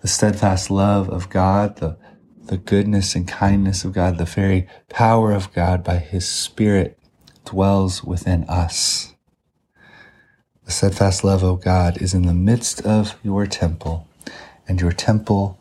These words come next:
is us." God, may we commune with you in relationship, knowing that you are as near to us as the very beating of our hearts.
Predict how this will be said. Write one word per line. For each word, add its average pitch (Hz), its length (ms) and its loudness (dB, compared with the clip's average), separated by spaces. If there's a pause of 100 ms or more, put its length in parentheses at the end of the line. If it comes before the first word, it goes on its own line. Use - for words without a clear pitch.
is 92 260 0
us." - 540 -6 (680)
God, 98 180 2
may 98 180 2
we 107 520 2 (2750)
commune 127 920 2 (100)
with 110 220 -4
you 101 400 2
in 98 220 -4
relationship, 95 960 -4
knowing 107 500 4
that 98 220 -2
you 110 340 2
are 95 260 -4
as 98 240 -4
near 110 360 0
to 117 260 -4
us - 540 -8 (1200)
as 92 160 -2
the 95 80 0
very 95 400 2 (360)
beating 101 380 2
of 92 120 0
our 90 100 0
hearts. - 640 -8